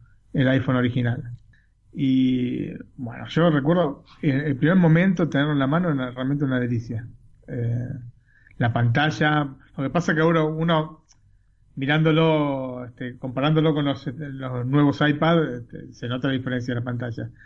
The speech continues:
Pero en ese momento tener una pantalla tan grande, multitouch, era una cosa absolutamente novedosa.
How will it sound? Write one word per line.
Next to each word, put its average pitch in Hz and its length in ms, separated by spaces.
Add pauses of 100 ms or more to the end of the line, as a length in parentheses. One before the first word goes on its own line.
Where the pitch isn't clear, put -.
(260)
Pero 139 300
en 151 140
ese 165 180
momento 170 420
tener 147 160
una 143 100
pantalla 143 340
tan 139 200
grande, 139 400
multitouch, 143 840 (380)
era 131 140
una 131 160
cosa 131 580
absolutamente 131 1040
novedosa. 127 640